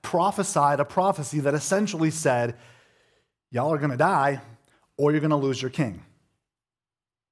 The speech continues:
Pick. You gonna lose your king, or do you all wanna die?" No middle ground.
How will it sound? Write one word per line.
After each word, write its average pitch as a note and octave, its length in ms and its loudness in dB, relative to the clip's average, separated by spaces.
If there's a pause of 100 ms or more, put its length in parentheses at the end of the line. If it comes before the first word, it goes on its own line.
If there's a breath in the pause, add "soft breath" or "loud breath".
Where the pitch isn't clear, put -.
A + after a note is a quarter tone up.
(460)
Pick. - 300 -2 (1200)
You A2+ 100 -6
gonna B2 120 -2
lose C#3+ 200 0
your E3 80 -2
king, G#3+ 260 0
or F#3+ 60 0
do E3 60 0
you D#3+ 80 6
all D3 120 6
wanna C#3+ 180 0
die?" F#2 260 -4 (1120)
No C3+ 160 0
middle C#3+ 200 0
ground. G2+ 340 -6